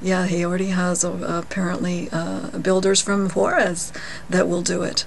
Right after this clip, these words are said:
Uh, they're, uh, they're up for it. They'll take the journey. They'll build, they'll fence themselves out. They're excited also, just for the money.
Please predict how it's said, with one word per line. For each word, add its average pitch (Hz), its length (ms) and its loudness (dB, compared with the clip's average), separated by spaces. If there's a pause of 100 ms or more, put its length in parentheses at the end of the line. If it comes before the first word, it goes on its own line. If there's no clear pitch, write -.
(160)
Uh, 165 220 -2
they're, 185 300 0
uh, 190 140 2
they're 185 260 2
up 247 80 2
for 175 280 -2
it. 190 160 -4
They'll 180 160 -4
take 180 300 -2
the - 80 -6
journey. 175 480 -2 (300)
They'll 180 120 -2
build, 196 400 4
they'll 202 180 6
fence 214 380 4
themselves 190 520 6
out. 214 440 2 (280)
They're 185 180 0
excited 170 500 0
also, 202 520 -2 (320)
just 190 360 4
for 170 120 -2
the 165 80 -4
money. 175 400 -4